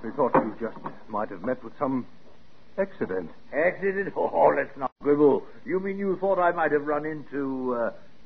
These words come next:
Speaker 2: him, don't you?
Speaker 1: Yes, I suppose so. Oh, but you're here now. That's what matters.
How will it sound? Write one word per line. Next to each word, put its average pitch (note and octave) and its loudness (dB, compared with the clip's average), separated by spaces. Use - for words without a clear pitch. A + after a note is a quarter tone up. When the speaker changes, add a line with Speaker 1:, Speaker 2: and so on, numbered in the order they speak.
Speaker 2:
him, F#2 -8
don't F#2+ -4
you? C2 -14
Speaker 1:
Yes, G#2+ -10
I F#2 -4
suppose G#2 -6
so. E2+ -2
Oh, C#3+ 4
but D3+ 2
you're D3+ 8
here C#3+ 4
now. E2+ 4
That's B2 -6
what G#2 -2
matters. F#2 -6